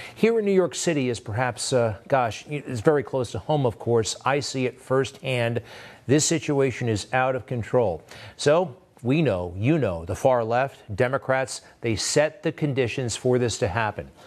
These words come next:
So what are they coming up with? The most anemic non-solutions ever. Joe Biden hosted a summit of sorts on crime. You think Joe Biden has any unique ideas, compelling ideas on how to fight crime?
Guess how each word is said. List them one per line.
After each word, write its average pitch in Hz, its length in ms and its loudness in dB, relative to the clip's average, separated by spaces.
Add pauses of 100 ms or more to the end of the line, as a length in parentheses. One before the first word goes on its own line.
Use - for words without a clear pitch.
(300)
So 110 140 2
what 120 120 4
are 127 40 -2
they 127 100 0
coming 123 320 -2
up 131 160 -2
with? 151 340 0
The - 80 -2
most 120 380 0
anemic 151 640 2 (220)
non-solutions 139 1080 0
ever. 104 320 0 (320)
Joe 143 220 2
Biden 127 440 -2
hosted 135 380 -2
a 101 320 0 (240)
summit 147 480 0
of 98 160 -6
sorts - 500 -2 (400)
on 101 200 -2
crime. 95 500 -2 (180)
You - 60 -20
think 131 180 -4
Joe 131 140 2
Biden 123 260 0
has 101 160 -4
any 113 160 -2
unique 107 400 -2
ideas, 104 580 0
compelling 110 520 -2
ideas 101 440 0
on 85 60 -4
how 92 160 -2
to 104 80 0
fight 101 280 -2
crime? 104 360 0